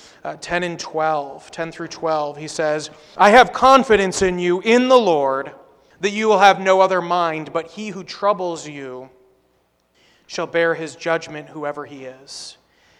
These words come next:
And I, brethren, if I still preach circumcision, why do I still suffer persecution? Then the offense of the cross has ceased.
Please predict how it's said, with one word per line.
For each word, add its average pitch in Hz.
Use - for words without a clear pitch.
And 160
I, 196
brethren, 175
if 175
I 165
still 196
preach 190
circumcision, 160
why 170
do 160
I 151
still 160
suffer 156
persecution? 151
Then 175
the 170
offense 175
of 170
the 165
cross 151
has 151
ceased. -